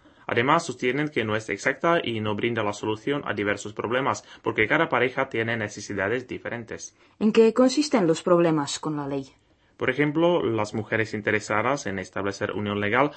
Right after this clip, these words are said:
Speaker 1: no pueden cambiar sus nombres, como es, se acostumbra en muchos países en el caso de matrimonios heterosexuales. Además, la normativa no estipula el monto de los cargos para registrar la unión.
Speaker 2: ¿Hay también dudas sobre el acto de la formalización del partneriado?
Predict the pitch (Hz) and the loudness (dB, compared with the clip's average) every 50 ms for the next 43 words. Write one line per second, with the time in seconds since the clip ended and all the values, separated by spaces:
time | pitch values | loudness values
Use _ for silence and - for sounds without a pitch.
0 | - - _ 131 156 160 156 190 180 165 170 156 143 135 131 117 123 123 - 127 | -12 -10 _ 2 2 4 6 4 6 6 4 2 0 -2 0 2 2 0 0 -4
1 | - - 135 139 143 123 110 95 87 - - - 98 98 92 92 90 - - - | -4 -2 -2 0 2 2 2 2 0 -2 -6 -4 -4 -4 -4 -6 -8 -8 -6 -4
2 | 101 90 87 - 98 - - - 113 110 123 131 - 120 110 110 110 - 123 120 | -4 -4 -2 -4 -6 -6 -4 -4 -4 -2 -2 -2 -2 -2 -4 -6 -4 -4 -6 -6
3 | - - 143 156 147 120 104 - - 104 104 101 - 98 98 - - 107 104 104 | 0 0 0 2 2 0 0 0 0 -2 -2 -2 -4 -4 -8 -4 -4 -4 -2 -2
4 | 101 98 - - 101 104 104 104 113 123 131 131 - - _ - 95 - - 98 | -2 -4 -2 -2 -2 -2 -2 -2 -2 -4 -4 -6 -8 -12 _ -10 -8 -6 -8 -6
5 | 101 101 98 - - 131 135 113 104 - - _ _ _ _ _ - - - - | -8 -8 -10 -6 -4 0 0 0 -2 -2 -10 _ _ _ _ _ -20 -20 -2 2
6 | 117 113 123 143 156 165 - 160 147 143 151 151 170 175 165 170 160 160 156 151 | 4 4 6 6 6 4 4 2 2 2 2 2 2 0 0 2 2 4 4 2
7 | - - 139 - - 147 - 131 135 - - 113 113 117 131 139 147 143 147 135 | 0 0 -2 -2 -4 -2 2 2 2 2 2 0 2 2 2 0 2 0 2 2
8 | 131 123 120 - - 131 131 135 110 104 98 - - 101 98 92 92 92 98 - | 2 2 0 0 0 2 2 4 2 2 0 0 -2 0 0 0 0 0 -2 -4
9 | - 113 110 - 127 135 127 113 95 - 98 110 120 131 131 113 98 - _ _ | -6 -6 -4 0 0 2 2 0 -2 -2 -4 -4 -4 -4 -6 -6 -8 -12 _ _
10 | _ _ _ - _ - 196 202 202 220 226 226 247 240 233 202 226 233 226 233 | _ _ _ -14 _ -2 -2 0 2 2 4 6 6 4 4 4 6 6 8 8
11 | 226 233 226 - - 226 220 196 196 202 190 180 185 190 - - - 208 208 175 | 8 6 4 2 0 0 2 2 2 2 2 2 2 0 -2 -2 0 0 0 2
12 | 165 180 165 170 165 160 156 156 - - 180 175 170 160 160 165 - 175 160 - | 2 2 2 2 -2 -2 -4 -6 -4 -4 -2 0 2 0 0 0 -2 -4 -2 -2
13 | - 196 226 226 214 180 175 165 160 156 156 156 156 156 160 160 - - - 170 | -2 0 2 2 2 2 2 2 2 2 2 2 2 2 0 -2 -2 -2 -4 -2
14 | 160 160 160 165 165 185 233 294 339 - - | 0 0 2 2 4 4 4 4 4 2 -6